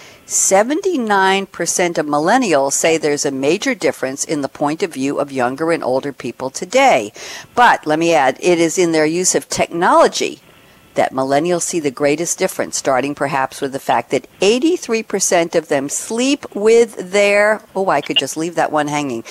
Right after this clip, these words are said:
cell phones. Okay, so let's talk about how this impacts our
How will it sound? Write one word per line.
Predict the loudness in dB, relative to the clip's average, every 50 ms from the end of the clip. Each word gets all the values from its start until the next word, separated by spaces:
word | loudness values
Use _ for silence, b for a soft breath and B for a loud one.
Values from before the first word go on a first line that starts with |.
| B B B B
cell | B -4 -2 2 4 6 6 6 6 4
phones. | 2 0 -2 2 4 6 6 6 6 6 4 2 0 -2 -2 0 2
Okay, | 2 2 2 2 2 4 4 6 4 2 2
so | 2 2 2
let's | 2 2 2
talk | 2 2 2 2
about | 2 2 2 2 4
how | 4 4 4
this | 2 2 0 0
impacts | -2 -4 -2 0 0 2 2 2 0 0 2
our | 2 2 2